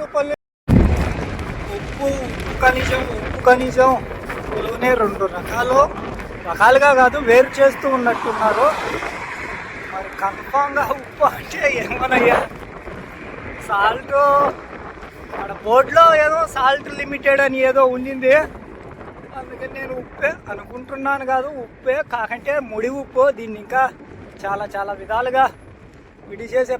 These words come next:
పద్ధతి ఉంటుంది అనుకోండి. మొత్తము ఒక సామ్రాజ్యములానే నాకైతే నిజంగా అప్పుడు ఆ కృష్ణుని కాలం నాటి ఆ నగరాన్ని చూసినట్టే ఉండాది. ఇవి చూస్తా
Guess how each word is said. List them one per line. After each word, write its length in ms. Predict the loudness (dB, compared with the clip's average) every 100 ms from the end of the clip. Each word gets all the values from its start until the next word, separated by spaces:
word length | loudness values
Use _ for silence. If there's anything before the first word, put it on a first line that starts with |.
| -4
పద్ధతి 300 | -2 -4 -4
ఉంటుంది 420 | -8 -8 -4 -2 -2 0 2 4
అనుకోండి. 440 | 4 4 6 8 8 6 -2 -12 -12 -12 -8 -8
మొత్తము 480 | -8 -6 -4 2 2 0 -4
ఒక 100 | -12 -10 -4
సామ్రాజ్యములానే 1120 | -2 0 2 2 2 2 2 4 2 2 -2 -4 -12 -20 -20 -20 -20 -20 -14
నాకైతే 360 | -10 -8 -8 -6
నిజంగా 580 | -6 -4 -6 -2 0 2 0 -6 -16 -20 -20 -20 -10 2 2
అప్పుడు 360 | 2 -2 0 4
ఆ 140 | 6 4 -2
కృష్ణుని 480 | -12 -6 -2 -2 0 2
కాలం 340 | 2 2 2
నాటి 300 | 0 0 2 4 2 0 -6 -20 -20 -20 -20 -20 -20 -20 -20 -20 -20 -4 2
ఆ 20 | 2 2
నగరాన్ని 500 | 0 4 4 4 0 -2
చూసినట్టే 640 | -2 0 2 2 4 6 6 6
ఉండాది. 340 | 2 2 0 -6 -10 -8
ఇవి 160 | -10 -8
చూస్తా 320 | -8 -4 0